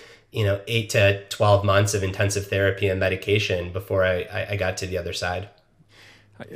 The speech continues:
Speaker 2: I mean, eh, as someone personally who has, you know, suffered with anxiety disorders and aspects of intrusive thoughts, I, I just wanna say that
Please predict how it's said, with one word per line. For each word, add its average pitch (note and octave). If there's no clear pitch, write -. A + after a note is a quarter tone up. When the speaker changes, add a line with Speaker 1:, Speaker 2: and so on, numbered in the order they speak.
Speaker 2:
I B2
mean, A#2
eh, -
as A#2+
someone C3
personally B2
who G2+
has, F#2
you G#2+
know, F2
suffered G2
with F2+
anxiety G2
disorders G2
and F2
aspects F#2+
of F#2
intrusive F2+
thoughts, D3
I, G2
I G2
just G#2+
wanna F#2+
say G2+
that F#2